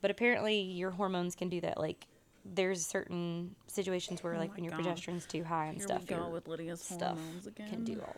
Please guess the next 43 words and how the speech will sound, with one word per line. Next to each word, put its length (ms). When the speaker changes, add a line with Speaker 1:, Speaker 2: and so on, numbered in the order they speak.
Speaker 1:
that. 200
I 80
know. 420
It's 140
Speaker 2:
You're, 140
like, 140
Speaker 1:
been 80
Speaker 2:
obsessed 640
with 200
hormones. 840
Speaker 1:
Dude, 220
but 160
since, 400
I 120
mean, 240
I 180
see 300
the 100
Speaker 2:
Dude. 120
Speaker 1:
numbers 600
on 240
them 200
and 100
it's 340
changed 640
and 240
s-, 200
I 160
feel 340
Speaker 2:
From 140
Speaker 1:
different. 340
Speaker 2:
the 60
blood 180
your 120
chiropractor 800
takes. 600
Speaker 1:
He 320
doesn't 360
take 300
it. 120
Speaker 2:
<laughs> 80
Speaker 1:
LabCorp 680
does. 480